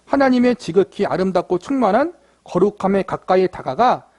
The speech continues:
진정으로 기뻐할 수 있게 되었습니다. 하나님께서 감사와 존귀를 받지 못하시는 일이 없게 되었습니다. 철저한 보호와 보장이 되시는 그리스도 덕분에 하나님께서는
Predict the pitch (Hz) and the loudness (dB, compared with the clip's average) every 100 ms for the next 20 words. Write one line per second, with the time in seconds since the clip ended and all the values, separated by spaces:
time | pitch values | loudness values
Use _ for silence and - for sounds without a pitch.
0 | _ - 202 240 226 226 208 - - 196 | _ -2 2 2 4 4 2 -6 -4 -2
1 | 190 - 170 165 147 135 - 143 123 127 | -2 -6 -12 -12 -12 -12 -14 -18 -16 -16
2 | 120 - _ _ _ _ _ _ 202 202 | -18 -20 _ _ _ _ _ _ -4 -2
3 | 196 202 185 220 349 - _ - 156 170 | -2 -4 0 0 0 -6 _ -10 -8 -4
4 | 170 180 170 - 170 170 170 - 139 - | 0 0 0 -4 -4 -2 -2 -4 -8 -8
5 | 151 151 165 - 185 147 165 226 135 - | -6 -4 -4 -2 -4 -4 -4 -4 -6 -2
6 | 190 156 139 - 131 120 123 - _ - | 0 0 -6 -10 -12 -10 -12 -14 _ -6
7 | 254 233 - 226 226 - 190 202 180 202 | -4 -2 2 2 2 0 0 2 4 2
8 | 302 - 170 185 185 170 147 - 180 254 | 2 -4 -4 0 0 -2 -4 -4 -2 0
9 | 165 _ _ _ - 214 208 208 165 - | -2 _ _ _ -2 0 0 0 -2 -6
10 | 131 120 123 _ _ _ - 180 175 170 | -10 -10 -12 _ _ _ -2 0 0 -2
11 | - 202 294 | -2 0 0